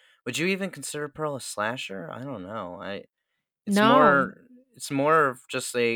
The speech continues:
Speaker 1: a character study. It's, the closest comparison is the movie May, if you guys have seen that.
Speaker 2: Oh, yeah, that's, that's a good comparison.
Speaker 1: Yeah.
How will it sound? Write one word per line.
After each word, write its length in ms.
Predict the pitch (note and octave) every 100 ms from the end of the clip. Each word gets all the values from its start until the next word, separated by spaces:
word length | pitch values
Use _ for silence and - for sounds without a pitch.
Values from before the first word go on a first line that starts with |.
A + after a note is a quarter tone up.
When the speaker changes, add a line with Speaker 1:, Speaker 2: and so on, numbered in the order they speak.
| F2+
Speaker 1:
a 180 | A#2+ A2
character 880 | - A2 A2+ A#2+ - A2 G#2 G2 -
study. 540 | - G#2+ F#2+ F2+ E2+
It's, 400 | E2+ - - - _ _
the 80 | A#2+
closest 300 | C3+ D#3 D#3+
comparison 500 | D#3 C#3+ C3 B2 A#2+
is 120 | A2
the 60 | A2
movie 260 | A2 G#2+ G2
May, 340 | F#2 G2 F#2
if 200 | D2+ -
you 80 | E2
guys 220 | D#2+ D2+
have 100 | -
seen 280 | - D2+ D#2
that. 160 | - - _ _
Speaker 2:
Oh, 180 | G3+ F#3
yeah, 220 | E3+ E3
that's, 260 | D3+ E3 -
that's 240 | D#3+ D#3+
a 60 | -
good 160 | D#3
comparison. 600 | - D3+ C#3 C3+ D#3 C#3+
Speaker 1:
Yeah. 260 | - F#2 E2